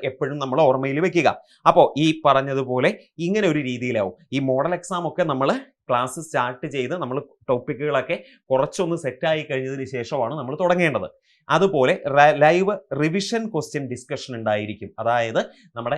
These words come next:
എക്സാം ഡേറ്റ് ഒക്കെ അടുപ്പിച്ചു വരുന്ന സമയങ്ങളിൽ നമുക്ക് ക്വസ്റ്റ്യൻസ് ഡിസ്കഷൻ ലൈവ് സെഷനുകളായിട്ടും ഉണ്ടായിരിക്കും. ഇങ്ങനെയാണ് നമ്മുടെ ബാച്ചിന്റെ സവിശേഷതകൾ, അല്ലെങ്കിൽ ഈ ബാച്ചിലുള്ള കാര്യങ്ങൾ എന്ന് പറയുന്നത്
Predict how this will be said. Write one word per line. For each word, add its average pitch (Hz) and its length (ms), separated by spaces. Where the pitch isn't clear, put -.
എക്സാം 160 380
ഡേറ്റ് 127 320
ഒക്കെ 175 180
അടുപ്പിച്ചു 131 460
വരുന്ന 123 220
സമയങ്ങളിൽ 104 560
നമുക്ക് 127 280
ക്വസ്റ്റ്യൻസ് 175 560
ഡിസ്കഷൻ 131 420
ലൈവ് 180 320
സെഷനുകളായിട്ടും 113 760
ഉണ്ടായിരിക്കും. 104 520
ഇങ്ങനെയാണ് 175 520
നമ്മുടെ 123 300
ബാച്ചിന്റെ 131 540
സവിശേഷതകൾ, 117 720
അല്ലെങ്കിൽ 113 340
ഈ - 100
ബാച്ചിലുള്ള 110 520
കാര്യങ്ങൾ 190 480
എന്ന് 127 180
പറയുന്നത് 110 360